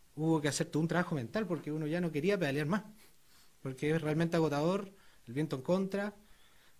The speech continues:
eh, pero al mismo tiempo hay un premio.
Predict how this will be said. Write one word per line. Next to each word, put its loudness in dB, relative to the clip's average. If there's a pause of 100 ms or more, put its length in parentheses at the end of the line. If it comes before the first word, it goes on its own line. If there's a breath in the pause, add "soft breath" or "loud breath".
(120)
eh, -6 (400)
pero 2
al 4
mismo 4
tiempo 0 (380)
hay 2
un 4
premio. -2